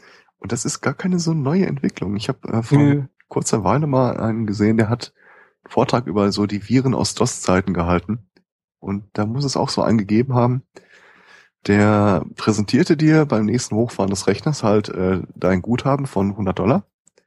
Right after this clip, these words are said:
Speaker 1: und, äh, hat dich, äh, würfeln lassen gegen ihn. Und wenn du dem Virus seine hundert Dollar abgeknöpft hast,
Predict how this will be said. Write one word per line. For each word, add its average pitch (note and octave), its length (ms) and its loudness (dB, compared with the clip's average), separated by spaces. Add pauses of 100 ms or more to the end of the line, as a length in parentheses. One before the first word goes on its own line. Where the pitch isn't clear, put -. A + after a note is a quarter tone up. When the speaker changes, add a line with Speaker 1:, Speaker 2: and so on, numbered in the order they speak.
(680)
Speaker 1:
und, G#2 320 0
äh, F#2+ 240 2
hat A2+ 340 -6
dich, G#2 220 -2
äh, G2 400 2
würfeln G#2+ 340 2
lassen D#2+ 400 -6 (140)
gegen G2 240 2
ihn. F#2 340 -2 (1700)
Und F#2 120 -6
wenn G#2 300 2
du A#2+ 240 2 (260)
dem G2 480 0
Virus D#3 440 2
seine C3 280 2
hundert B2+ 240 2
Dollar G2 220 2
abgeknöpft - 480 -4
hast, E3 260 -2